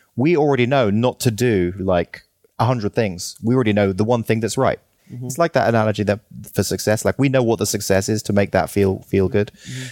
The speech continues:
Speaker 1: So that's the reason why they can't do it, because they just haven't gone through that pain that we've gone through.
Speaker 2: Yeah. So, well, anyway, it's, um,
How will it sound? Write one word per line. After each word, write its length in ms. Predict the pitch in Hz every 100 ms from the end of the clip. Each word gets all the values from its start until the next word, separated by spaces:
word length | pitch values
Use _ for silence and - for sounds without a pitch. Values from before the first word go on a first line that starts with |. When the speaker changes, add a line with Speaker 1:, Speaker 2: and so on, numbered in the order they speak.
| -
Speaker 1:
So 180 | - 104
that's 340 | 127 - - _ -
the 80 | 90
reason 280 | 85 82 78
why 160 | 73
they 100 | 73
can't 280 | 76 76 52
do 60 | 62
it, 140 | -
because 180 | - 98
they 100 | 95
just 160 | 92 -
haven't 200 | 90 85
gone 120 | 82
through 180 | 85 80
that 200 | 80 - _ _ _
pain 200 | 90 85
that 80 | -
we've 120 | 76
gone 160 | 73 82
through. 200 | - - _ -
Speaker 2:
Yeah. 340 | 131 131 123 - _
So, 640 | - 147 139 135 135 123 _ _ - _ _ _
well, 80 | 247 262
anyway, 300 | 202 160 156
it's, 220 | 147 -
um, 500 | 143 135 131 120